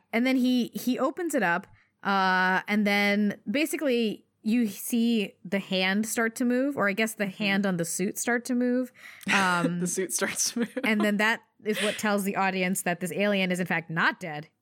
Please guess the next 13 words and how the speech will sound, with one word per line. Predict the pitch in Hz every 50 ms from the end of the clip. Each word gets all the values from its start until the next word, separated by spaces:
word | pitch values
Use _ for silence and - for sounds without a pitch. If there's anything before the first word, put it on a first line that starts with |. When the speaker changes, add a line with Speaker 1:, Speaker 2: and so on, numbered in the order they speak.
| _ _ _ -
Speaker 1:
even | 233 226 202 208 196
though | 190
he | 180 170 190
thinks | 175 - 269 330 208
Speaker 2:
Yeah. | 185 185
Speaker 1:
it's | 165 -
dead. | - 180 165 160 160 170 - - - - - _
And | - 202 208
then | 208 208
the | 214 214 208 -
eye, | 214 214 214 214 220 226 226 220 220 208 - - _ _ _ _ -
which | 214 226 -
is | 214 185 - -